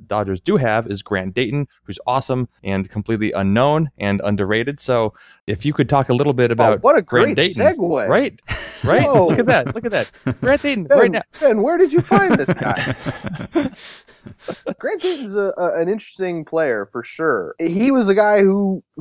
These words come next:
Speaker 2: like you said, n-, I, you know, when they said they're calling up Grant Dayton,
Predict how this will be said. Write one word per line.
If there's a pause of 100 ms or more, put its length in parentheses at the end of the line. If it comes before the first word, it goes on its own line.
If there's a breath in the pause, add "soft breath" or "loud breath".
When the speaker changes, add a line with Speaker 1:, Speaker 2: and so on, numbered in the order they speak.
(120)
Speaker 2:
like
you
said,
n-, (160)
I, (100)
you
know,
when
they
said
they're
calling
up
Grant
Dayton,